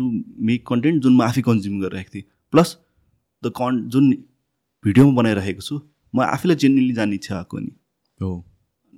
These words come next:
Speaker 1: Because त्यो चिज चाहिँ I think we have very remain constant त्यसमा पनि के। अ, कहिले पनि यसमा चाहिँ भ्युज आउँछ होला है भनेर चाहिँ we didn't make। जस्तै, अ, एउटा टाइममा चार्ल्स सोबराज रिलिज भएको थियो,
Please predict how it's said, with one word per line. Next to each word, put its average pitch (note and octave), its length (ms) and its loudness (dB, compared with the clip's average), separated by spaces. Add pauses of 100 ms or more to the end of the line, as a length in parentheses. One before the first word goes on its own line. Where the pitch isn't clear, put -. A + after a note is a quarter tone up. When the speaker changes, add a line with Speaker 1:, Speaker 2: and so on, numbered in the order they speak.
(360)
Speaker 1:
Because B2+ 320 -4 (420)
त्यो E3+ 120 0
चिज E3 240 -8
चाहिँ E3 160 -4
I D3+ 40 -8
think B2 240 -2
we B2+ 80 -2
have B2+ 160 -6 (120)
very B2+ 200 -2 (200)
remain A#2+ 240 -2
constant G#2+ 460 -6
त्यसमा G#2+ 220 -8
पनि F#2+ 220 -8
के। A#2 120 -12 (580)
अ, - 160 -14
कहिले B2+ 200 0
पनि C3 240 2 (520)
यसमा B2 280 -4
चाहिँ C3+ 180 -2
भ्युज G2 260 -8
आउँछ A2+ 200 -4
होला F#2+ 160 -4
है B2+ 120 -4 (640)
भनेर F#2+ 220 -10
चाहिँ B2+ 640 -6 (120)
we B2+ 100 0
didn't A2+ 300 -2
make। G#2 260 -6
जस्तै, B2 240 -4 (380)
अ, F#2+ 260 -16 (220)
एउटा C3 160 -6
टाइममा A#2 240 -4
चार्ल्स A2+ 300 -2
सोबराज G#2 360 -4
रिलिज G2+ 240 -8
भएको - 220 -8
थियो, C#3 180 -8